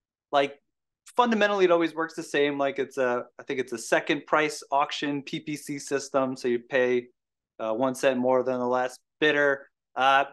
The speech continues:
effectively works the same in terms of, like, keyword harvesting, doing bid adjustments based on C P C,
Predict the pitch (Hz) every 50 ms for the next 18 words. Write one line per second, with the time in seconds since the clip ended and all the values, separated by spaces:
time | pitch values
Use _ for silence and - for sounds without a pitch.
0 | - _ _ _ _ _ - - 240 233 240 269 214 214 220 214 208 208 202 -
1 | - 190 185 - 185 180 180 175 170 160 - 165 160 156 143 147 147 147 143 143
2 | 139 - - 196 196 185 170 160 151 143 139 135 131 127 123 127 123 - - -
3 | 123 123 120 117 117 123 147 151 156 147 139 160 151 156 147 147 151 143 139 -
4 | - - 143 143 - - - 135 135 131 135 - - 123 123 120 - - 120 120
5 | - 117 117 - - 208 196 185 180 175 175 170